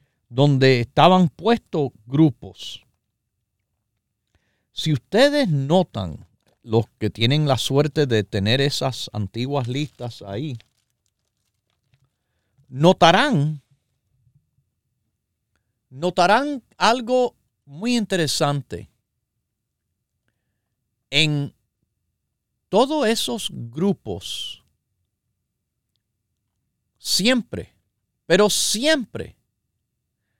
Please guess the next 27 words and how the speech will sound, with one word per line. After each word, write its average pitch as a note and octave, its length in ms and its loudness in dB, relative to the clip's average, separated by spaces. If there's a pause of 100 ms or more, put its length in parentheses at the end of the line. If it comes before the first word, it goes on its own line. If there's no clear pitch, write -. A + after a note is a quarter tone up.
(800)
estaba D#3 720 4 (260)
el G#2 180 -4
colostrum, A2+ 760 -6 (1160)
la F#2+ 300 0
epa, A2+ 460 0 (1080)
el G#2+ 180 -6
complejo C3 640 -4
B G3+ 160 2
y A3 80 -2
la A#2+ 160 -4
vitamina C#3 560 -4
D B2 140 -2
tres. - 520 -6 (220)
Ah, C#4+ 240 -6
mira, A#3 340 -4
eso F#3 200 -2
es G3+ 60 0
el G3 100 -4
grupo F#3 300 -2
básico. E3+ 540 0 (720)
Doctor, A#3+ 460 0
¿por A3+ 200 -2
qué F#3 160 4
están G3+ 380 4
todos F#3 220 4
los F3+ 160 4
grupos? D#3+ 720 -4